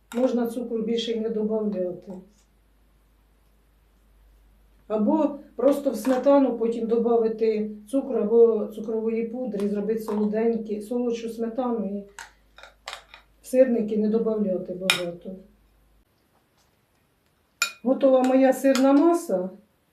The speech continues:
Така вона густенька. Я добавила ще не повну с-, столову ложку борошна, бо здалось мені, що трішки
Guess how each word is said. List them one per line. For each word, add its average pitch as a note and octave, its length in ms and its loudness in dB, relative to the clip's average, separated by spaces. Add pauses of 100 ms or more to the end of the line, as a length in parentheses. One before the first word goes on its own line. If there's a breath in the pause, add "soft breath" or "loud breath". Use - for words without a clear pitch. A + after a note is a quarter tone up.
(260)
Така B3+ 260 2
вона A#3 260 2
густенька. B3+ 880 0 (800)
Я D4+ 160 4 (440)
добавила C4+ 520 4
ще C#4 200 0
не C4+ 140 2
повну C#4+ 380 0
с-, - 440 -10
столову C4+ 440 0
ложку C#4 400 -2
борошна, G#3 640 -4
бо A3+ 120 -6
здалось B3+ 360 -4
мені, B3 220 -4
що A3+ 200 -8
трішки A#3 640 -4